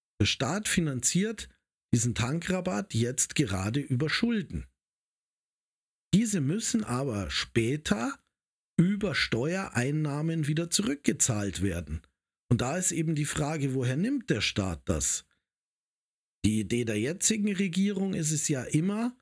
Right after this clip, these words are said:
besser verdienende Haushalte höher zu besteuern.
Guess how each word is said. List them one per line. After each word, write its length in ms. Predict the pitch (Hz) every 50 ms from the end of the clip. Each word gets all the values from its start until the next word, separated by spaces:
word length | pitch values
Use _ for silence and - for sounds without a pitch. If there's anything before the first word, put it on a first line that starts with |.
| _ _ _ _ _ _ _ _ _ -
besser 340 | 135 156 151 - 190 185
verdienende 800 | - - 170 156 143 - 156 156 180 180 170 170 156 - 127 123
Haushalte 960 | 127 123 127 160 175 160 - - - 165 170 175 175 175 - 190 185 185 180 - - _ _ _ _ _
höher 340 | - 151 156 165 170 175 165
zu 180 | - - 175 151
besteuern. 720 | 170 170 - - - 220 226 214 196 143 101 90 80 85